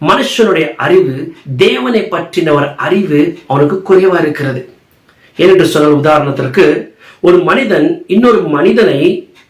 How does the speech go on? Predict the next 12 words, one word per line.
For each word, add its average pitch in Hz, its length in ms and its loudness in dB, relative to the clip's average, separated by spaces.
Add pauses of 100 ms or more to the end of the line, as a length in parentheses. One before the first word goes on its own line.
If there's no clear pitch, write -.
இன்னொரு 190 240 4
மனிதனுக்கு 214 640 0
தீங்கு 247 280 0
செய்யும் 165 320 0
பொழுது 180 600 0 (100)
அந்த 170 240 -2
மனிதனுக்கு 202 880 0 (100)
கோபம் 185 460 2
வரதான் 147 300 0
செய்யும். 175 540 0 (260)
அதே 127 360 0
போலதான் 185 760 0